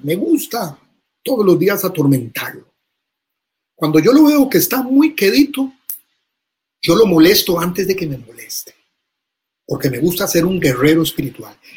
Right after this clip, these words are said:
Creo que la guerra espiritual es una herencia que nos quita la pasividad espiritual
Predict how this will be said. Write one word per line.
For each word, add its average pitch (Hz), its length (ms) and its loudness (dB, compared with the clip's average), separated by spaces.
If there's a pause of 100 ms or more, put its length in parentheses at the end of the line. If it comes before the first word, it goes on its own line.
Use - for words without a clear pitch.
(140)
Creo 190 340 4
que 175 140 2
la 139 180 4
guerra 240 420 4
espiritual 214 640 -2 (260)
es - 200 -8
una 165 160 0
herencia 156 680 -4 (240)
que 143 100 -2
nos 135 140 -2
quita 139 280 -4
la 120 200 -8
pasividad 147 640 0
espiritual 208 580 -2